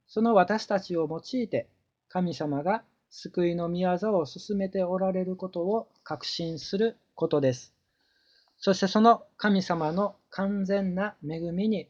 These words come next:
押し出されて、祈りながらイエス様を伝えていくことです。イエス様こそが私たちの主であることを証言していくことです。イエス様の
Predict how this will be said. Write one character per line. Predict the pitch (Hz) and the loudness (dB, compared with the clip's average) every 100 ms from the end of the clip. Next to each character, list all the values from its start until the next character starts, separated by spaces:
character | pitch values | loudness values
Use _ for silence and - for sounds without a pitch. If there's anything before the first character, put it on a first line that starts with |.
| - | -10
押 | 147 | -8
し | - | -2
出 | 180 180 | 0 2
さ | 214 | 0
れ | 208 | -2
て、 | 185 117 _ _ _ _ _ _ _ _ - | -2 -8 _ _ _ _ _ _ _ _ -8
祈 | 165 165 165 | -2 0 2
り | 165 | 2
な | 160 | 2
が | 147 143 | 2 4
ら | 170 180 _ _ | 2 0 _ _
イ | 170 | 2
エ | 165 | 2
ス | 147 - | 2 -4
様 | 147 185 220 | -4 -2 0
を | 170 127 _ - - | 0 -2 _ -14 -4
伝 | 151 147 | 0 0
え | |
て | - 147 | 0 -2
い | 151 | -2
く | - 208 214 _ | -4 -4 -4 _
こ | - | -6
と | 160 147 | -2 0
で | 131 | 0
す。 | 123 - _ - - _ _ _ _ _ - | -2 -14 _ -14 -14 _ _ _ _ _ 4
イ | 190 | 6
エ | |
ス | 185 | 6
様 | 180 160 156 | 2 0 -2
こ | 226 | -2
そ | - 185 | 0 2
が | 131 - _ _ - | 0 -4 _ _ -6
私 | 147 175 165 | 0 0 0
た | 170 156 | -2 -2
ち | 156 | -4
の | 143 | -4
主 | 135 - 214 | -4 -2 2
で | 190 | 4
あ | 175 | 4
る | 175 | 2
こ | 170 180 | -2 -6
と | 180 | -4
を | 185 226 - _ - | -2 -2 -4 _ -14
証 | - 165 160 | -2 0 2
言 | 165 160 147 | 0 0 -4
し | - | -6
て | - 156 | -2 -2
い | 170 | -2
く | - 220 - _ _ | -4 -4 -4 _ _
こ | - | -10
と | 151 147 | -4 -2
で | 127 | -2
す。 | 127 - _ _ _ _ _ _ _ _ _ _ _ _ _ _ _ _ _ - _ - | -6 -18 _ _ _ _ _ _ _ _ _ _ _ _ _ _ _ _ _ -20 _ 0
イ | 175 | 4
エ | 175 | 4
ス | |
様 | - 156 147 | 4 2 2
の | 160 196 | 2 -2